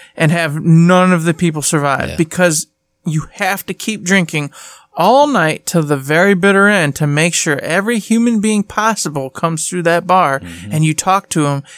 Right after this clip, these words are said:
Speaker 1: and engage with 'em in conversations. Because, of course, after I failed, or, no, last night I suspected what was going on, and then today I went and looked it up. There was all the key conversations that you have to have while in the real world
Speaker 2: Mm-hmm.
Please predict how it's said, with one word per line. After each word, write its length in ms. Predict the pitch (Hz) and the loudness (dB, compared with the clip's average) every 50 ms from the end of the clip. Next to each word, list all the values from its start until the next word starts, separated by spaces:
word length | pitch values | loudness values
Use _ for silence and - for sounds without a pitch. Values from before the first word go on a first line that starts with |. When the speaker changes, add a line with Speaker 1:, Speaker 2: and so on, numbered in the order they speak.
| - | -6
Speaker 1:
and 160 | - 160 160 | -4 -2 0
engage 380 | 165 151 139 160 165 170 156 147 | 0 0 0 0 -2 -2 0 0
with 80 | 156 151 | -2 -2
'em 120 | 147 151 | -2 -2
in 40 | 139 | -4
conversations. 540 | - 165 151 147 135 - 208 196 - - 170 | -4 -4 -4 -2 0 0 0 0 0 -2 -6
Because, 300 | 151 - - - 196 190 | -8 -6 -4 -2 -2 -2
of 80 | 185 - | -2 0
course, 340 | - 247 254 240 202 - - - - - - - | 0 2 2 2 0 -2 -6 -10 -16 -20 -16 -10
after 280 | - 175 180 - - 180 | -8 -8 -6 -4 -2 -2
I 180 | 180 180 180 165 | 0 0 0 -2
failed, 580 | 165 - - 226 214 175 156 151 160 165 - - _ _ _ - | -2 -2 -2 0 2 2 2 2 0 -2 -6 -12 _ _ _ -8
or, 160 | 185 180 165 | -6 -6 -4
no, 260 | 147 170 170 165 151 143 | -2 0 0 0 0 0
last 340 | 147 165 180 190 180 - 220 | 0 0 0 0 0 0 0
night 180 | 214 208 185 | 0 0 0
I 60 | 165 | 0
suspected 640 | 151 - - 165 - - - 196 185 - - 165 143 | 0 -2 0 0 -2 -2 -2 -2 -4 -4 -6 -8 -6
what 140 | 143 139 104 | -4 -4 -4
was 100 | 139 135 | -4 -2
going 220 | - 147 135 135 | -2 0 0 0
on, 300 | 135 135 135 135 139 139 _ - | 0 0 -2 -2 -4 -6 _ -2
and 120 | 160 151 | -2 0
then 140 | 151 151 139 | 0 -2 -2
today 320 | - 156 147 165 170 165 | -4 -4 -2 -2 0 0
I 80 | 151 147 | 0 0
went 140 | 147 151 127 | -2 -2 -2
and 80 | 139 | -2
looked 180 | 143 139 - 143 | -4 -4 -4 -4
it 80 | 135 | -2
up. 220 | 139 135 - - - _ _ _ - - - - - - _ _ _ _ _ _ _ _ _ _ _ _ _ _ _ _ _ _ _ _ _ _ | 0 0 0 -2 -6 _ _ _ -20 -20 -20 -20 -20 -20 _ _ _ _ _ _ _ _ _ _ _ _ _ _ _ _ _ _ _ _ _ _
There 140 | - 175 196 | 0 2 2
was 340 | 190 160 - - - - - _ _ _ _ _ _ _ _ | 2 2 2 0 0 -2 -4 _ _ _ _ _ _ _ _
all 300 | - 190 190 214 226 233 | 2 4 4 6 6 4
the 80 | 220 220 | 2 0
key 240 | - - - 226 196 | -4 -6 -6 -6 -4
conversations 1080 | - - 202 202 190 170 156 - 202 202 202 175 - 160 135 135 135 131 - - - _ _ | -2 0 0 2 2 2 2 2 2 2 2 2 0 -2 -4 -6 -6 -6 -8 -8 -8 _ _
that 140 | - 170 143 | -4 -2 -2
you 80 | 165 147 | -2 -2
have 200 | 156 180 175 170 | -2 -2 -2 -2
to 60 | 170 | -2
have 220 | 165 170 170 151 143 | -2 0 -2 -2 -2
while 300 | 147 151 156 151 147 147 | -2 0 0 2 2 0
in 80 | 139 135 | 0 -2
the 120 | 139 135 | -4 -4
real 360 | 127 143 180 220 254 269 240 | -2 0 2 4 4 4 2
world 400 | 180 147 139 131 123 127 135 - | 2 2 2 0 2 0 0 -2
Speaker 2:
Mm-hmm. 220 | - - - 98 | -4 -8 -12 -14